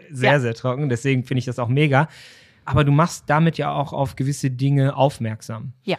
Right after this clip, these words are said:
Speaker 1: Und das ist genau das, was du gerade gesagt hast. Diese ganze Care-Arbeit, die wirklich ja,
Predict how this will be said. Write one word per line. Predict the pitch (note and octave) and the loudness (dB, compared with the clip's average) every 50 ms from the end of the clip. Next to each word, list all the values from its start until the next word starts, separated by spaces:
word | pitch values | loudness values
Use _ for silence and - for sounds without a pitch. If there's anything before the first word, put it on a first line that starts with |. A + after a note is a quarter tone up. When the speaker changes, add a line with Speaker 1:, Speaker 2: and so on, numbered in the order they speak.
| - _ | -4 _
Speaker 1:
Und | C3 B2 | -4 -2
das | B2+ B2 | -2 -2
ist | C#3+ - | -2 -2
genau | - C#3 C#3 C#3+ | 2 4 4 4
das, | C#3+ - C#3+ | 4 2 0
was | B2+ - | -2 -2
du | C3 | -2
gerade | C3+ C3 B2 | -2 -2 -2
gesagt | B2 B2+ B2+ C3 B2+ - | -2 -2 -2 -2 -2 -2
hast. | A2+ - | -6 -6
Diese | - B2 B2 B2+ | -6 -6 -4 -2
ganze | B2 C3 C#3+ C#3 - C#3+ C3 | -2 -2 -2 -2 -4 -6 -6
Care-Arbeit, | C3 - - - - D3 C#3+ C#3 B2+ A#2+ A2+ A2+ A2+ A2 A2 A2 - - | -6 -8 -10 -6 -4 0 0 0 0 -2 -4 -4 -4 -6 -6 -8 -6 -6
die | A#2+ A#2 A#2 A#2 A#2 A#2+ - _ _ | -4 -2 -2 -2 -4 -6 -10 _ _
wirklich | C3+ C3+ B2+ C3+ D3 D3 - C#3 C3 A#2+ - B2+ | -16 -6 0 0 0 2 2 0 -2 -2 0 0
ja, | A#2+ A#2+ A#2 A#2 A2+ A2+ - | 2 4 4 2 2 0 -4